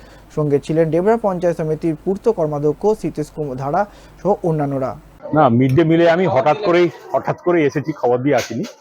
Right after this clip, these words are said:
Speaker 2: Actually আমি এখানে রাস্তাঘাট আর আমাদের একটা সহায়তা কেন্দ্র হচ্ছে একশো দিনের কাজে, সেটা দেখতে এসেছিলাম। দেখলাম সামনে স্কুল আছে, স্কুলে বহুবার মিটিং করতে এসেছি,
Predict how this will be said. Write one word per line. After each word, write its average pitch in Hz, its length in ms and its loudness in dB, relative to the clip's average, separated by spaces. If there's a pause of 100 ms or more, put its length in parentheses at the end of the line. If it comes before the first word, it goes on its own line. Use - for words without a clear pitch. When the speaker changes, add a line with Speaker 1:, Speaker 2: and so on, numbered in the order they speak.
(320)
Speaker 2:
Actually 160 260 0
আমি 160 120 2
এখানে 160 180 0
রাস্তাঘাট 151 540 0
আর 143 120 2
আমাদের 139 240 -2
একটা 151 140 -2
সহায়তা 139 420 0
কেন্দ্র 143 340 0
হচ্ছে 147 180 -2
একশো 131 200 -4
দিনের 127 220 -4
কাজে, 123 320 -2
সেটা 139 180 -16
দেখতে 120 320 -4
এসেছিলাম। 139 400 -6 (760)
দেখলাম 151 240 0
সামনে 151 340 0
স্কুল 165 220 -2
আছে, 151 260 0
স্কুলে 160 220 -2
বহুবার 143 400 0
মিটিং 143 280 -2
করতে 147 200 -2
এসেছি, 139 320 -4